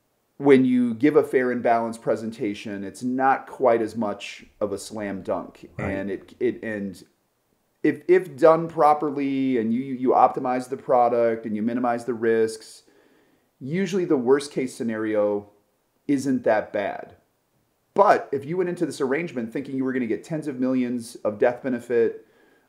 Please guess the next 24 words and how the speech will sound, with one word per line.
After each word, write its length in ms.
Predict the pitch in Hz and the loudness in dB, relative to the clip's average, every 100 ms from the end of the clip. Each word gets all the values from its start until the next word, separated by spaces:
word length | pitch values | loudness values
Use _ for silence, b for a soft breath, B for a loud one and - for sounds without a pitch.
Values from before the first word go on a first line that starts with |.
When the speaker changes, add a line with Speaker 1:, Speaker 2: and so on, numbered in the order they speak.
| - | 0
Speaker 1:
or 560 | 110 110 104 101 98 95 | 4 6 4 2 -2 -4
millions 460 | 113 135 143 135 | 0 2 2 0
of 80 | 131 | 0
dollars 340 | 117 110 113 110 | 4 6 4 0
of 100 | 113 | -2
income, 760 | 185 196 147 113 113 113 - b b b b - | 0 -2 -2 -2 0 -4 -8 b b b b -4
and 160 | 123 | 0
the 60 | 120 | 2
worst 260 | 135 156 | 0 -2
case 300 | - 147 131 | -2 -4 -4
scenario 420 | - 131 151 131 120 | -6 -2 0 2 0
turns 300 | - 139 135 | -2 0 4
out 160 | 120 | 4
to 80 | 117 | 2
be 140 | 127 | -4
that 120 | 117 110 | -2 -4
you 80 | |
basically 460 | 117 139 139 120 120 | 0 0 0 -8 -4
got 240 | 110 95 | 0 0
nothing, 460 | 107 120 156 104 95 | 0 -2 -2 -4 -6
you 120 | 104 | -8
generated 560 | 107 123 120 110 104 101 | -2 0 0 -2 -4 -4
no 380 | 117 123 104 - | -2 0 -2 -2
ex-, 340 | 117 - - | -6 -6 -18